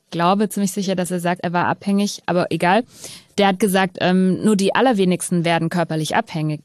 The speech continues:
Die meisten kommen zum Glück da nicht hin, aber trotzdem ist es ein Problem und zerstört ein Leben unter Umständen.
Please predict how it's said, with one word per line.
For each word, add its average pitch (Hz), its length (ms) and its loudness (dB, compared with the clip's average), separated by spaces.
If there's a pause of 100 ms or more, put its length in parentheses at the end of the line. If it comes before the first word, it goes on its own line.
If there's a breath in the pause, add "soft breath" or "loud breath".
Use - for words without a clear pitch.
Die 180 40 0
meisten 175 380 2
kommen 208 360 2
zum 190 180 2
Glück 190 260 0
da 165 140 2
nicht 165 140 0
hin, 240 360 4
aber 170 220 0
trotzdem 180 600 0
ist 165 140 -4
es 160 100 -4
ein 160 60 2
Problem 175 540 2
und 151 260 -4
zerstört 160 400 -4
ein 160 80 0
Leben 190 280 2
unter 151 240 -4
Umständen. 151 560 -4